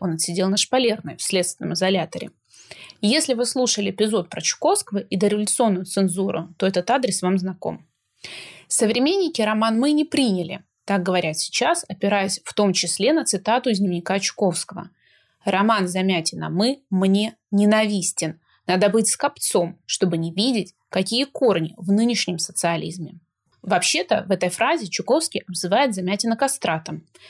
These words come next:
Скопцы — это секта, члены которой удаляли половые органы. Что это такое? Почему уважаемый критик обзывает уважаемого писателя? А Евгений Замятин был признанным автором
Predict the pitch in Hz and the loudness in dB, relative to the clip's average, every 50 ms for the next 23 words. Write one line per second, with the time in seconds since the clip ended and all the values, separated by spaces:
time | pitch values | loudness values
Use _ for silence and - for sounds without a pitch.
0 | - - - - - - - - 202 190 - - - 359 - - - 339 320 - | -20 -20 -20 -20 -14 -12 -4 -2 -2 -2 0 -2 0 0 0 0 -2 -2 0 0
1 | - - - 190 196 - - - - - - - 202 202 185 185 185 - 156 - | 0 0 -2 -4 -6 -6 -8 -6 -4 -4 -2 2 2 2 2 0 -2 -6 -6 0
2 | 202 262 330 339 330 - 196 165 185 165 170 190 247 262 - 202 185 170 170 170 | 2 2 2 2 0 -4 -4 -4 -2 0 0 0 0 0 -2 -2 -4 -4 -2 -2
3 | 202 220 226 214 196 196 175 175 160 165 156 165 - _ _ _ _ _ _ _ | 0 0 2 0 0 -2 -4 -6 -6 -6 -6 -8 -12 _ _ _ _ _ _ _
4 | _ - - - - 185 185 - - 170 160 - - 170 165 165 170 _ _ _ | _ -10 -8 -2 -2 -2 -2 0 -4 -4 -4 -2 -2 -2 -2 -2 -8 _ _ _
5 | _ - - - - - - 190 - 226 262 277 233 196 202 196 - 220 202 180 | _ -20 -20 -20 -12 -4 -2 0 2 2 4 2 2 2 2 0 0 0 0 -2
6 | 165 165 160 - 208 220 277 320 320 240 - - - 185 175 170 196 175 190 214 | -2 -4 -4 -2 0 2 2 2 2 0 -4 -4 -6 -4 0 0 2 2 4 2
7 | 247 240 - 190 170 160 165 175 170 190 190 196 196 190 185 - - 233 - - | 2 2 0 -2 -2 -2 0 -2 -2 0 0 0 0 -2 -2 0 0 0 2 2
8 | 190 151 - - - - 175 165 - _ _ _ - - - _ - - - 190 | 0 0 0 -6 -8 -8 -10 -10 -14 _ _ _ -20 -20 -20 _ -10 -2 -2 0
9 | 185 214 196 196 220 214 196 180 - 151 151 160 170 185 277 - - 233 202 - | 2 2 2 2 2 2 0 0 -2 -2 -2 -2 0 0 0 -2 -2 -6 -6 -6
10 | - 185 202 226 226 - - 277 262 208 - 170 165 160 165 - - 214 277 320 | -4 0 2 2 2 4 2 2 2 2 2 0 0 -2 -4 0 2 2 2 2
11 | - - 196 185 190 - | 0 -2 -4 -4 -4 -8